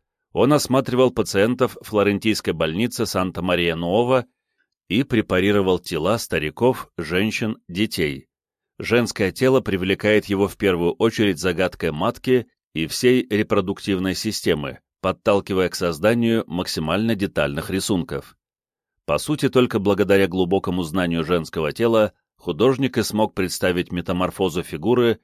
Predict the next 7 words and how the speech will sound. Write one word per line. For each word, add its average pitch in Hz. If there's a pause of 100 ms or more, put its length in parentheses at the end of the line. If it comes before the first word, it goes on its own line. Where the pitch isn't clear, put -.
(160)
в -
таких 104
произведениях, 92
как 82
Джоконда 98 (120)
и 80
«Леда». 85